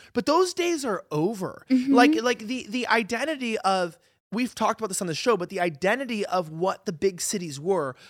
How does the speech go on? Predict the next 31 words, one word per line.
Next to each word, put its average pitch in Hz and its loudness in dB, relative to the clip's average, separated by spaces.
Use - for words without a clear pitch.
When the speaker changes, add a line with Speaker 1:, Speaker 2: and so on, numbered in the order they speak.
Speaker 1:
places 202 0
of 170 -6
culture, 277 0
of 143 -6
reason, 220 -2
of 156 -4
ideas, 170 -4
of, 202 2
of, 190 0
of 180 -2
debate, 240 -2
of 160 -10
dancing, 233 -2
of 160 -6
freedom, 240 -2
they've 240 2
changed 254 -4
to 247 -2
being 226 -4
cities 247 -6
of 208 -2
oppression, 175 -6
of 160 -8
darkness, 180 -2
of 165 -4
violence, 170 -4
of, 180 2
of, 180 -2
of 180 -2
vitriol 185 -2
towards 196 -6